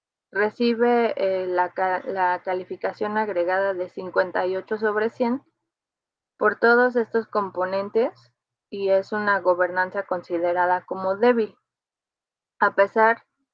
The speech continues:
de que las instituciones que, que manejamos como algunos de los actores deberían dar, pa-, estar participando activamente, tenemos que el índice de gobernanza, pues, es considerado débil.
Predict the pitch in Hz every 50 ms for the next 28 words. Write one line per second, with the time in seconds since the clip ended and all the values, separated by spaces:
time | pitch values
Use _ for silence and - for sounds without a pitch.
0 | _ _ _ _ _ 196 196 185 180 - 190 190 185 180 175 175 180 175 202 190
1 | 185 - 190 180 - 196 - - 208 202 208 220 214 - _ 202 185 175 175 175
2 | - - _ - 185 180 175 180 175 175 185 - - 190 190 190 190 196 - -
3 | - 185 175 170 170 - - - - - - _ _ _ - 190 190 185 190 190
4 | 190 190 190 190 185 190 190 - 214 202 - _ 214 214 202 208 202 202 190 185
5 | 185 185 190 196 202 202 208 - _ _ _ _ 202 175 - 190 - _ 196 190
6 | 190 - 214 208 - 202 185 - 180 - - 190 185 185 190 190 _ 202 208 208
7 | 202 208 208 202 185 - 214 240 - _ _ _ _ _ _ _ _ _ _ _
8 | _ - 214 214 214 214 214 214 214 214 - - _ - 190 185 180 185 190 196
9 | 196 190 196 202 - 208 190 180 175 165 165 165 165 170 165 180 190 202 202 214
10 | 226 - _ 180 175 180 180 170 - - 196 190 190 - 175 170 180 180 175 175
11 | 170 170 180 175 170 - 170 170